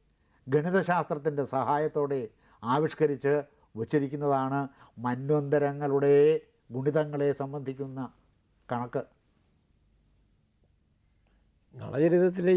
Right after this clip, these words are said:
Speaker 2: ഈ കലിയുടെ, ഏഹ്, റോള് കലിയുഗത്തിലല്ല, അതിന് വളരെ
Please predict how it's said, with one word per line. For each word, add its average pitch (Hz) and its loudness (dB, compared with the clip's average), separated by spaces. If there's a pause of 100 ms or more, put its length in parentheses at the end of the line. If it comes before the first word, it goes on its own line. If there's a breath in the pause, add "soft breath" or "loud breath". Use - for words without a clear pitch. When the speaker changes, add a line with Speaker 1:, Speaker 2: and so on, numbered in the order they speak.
Speaker 2:
ഈ 175 4 (100)
കലിയുടെ, 170 4 (560)
ഏഹ്, 151 -8 (160)
റോള് 139 2 (600)
കലിയുഗത്തിലല്ല, 139 0 (960)
അതിന് 170 -2
വളരെ 151 2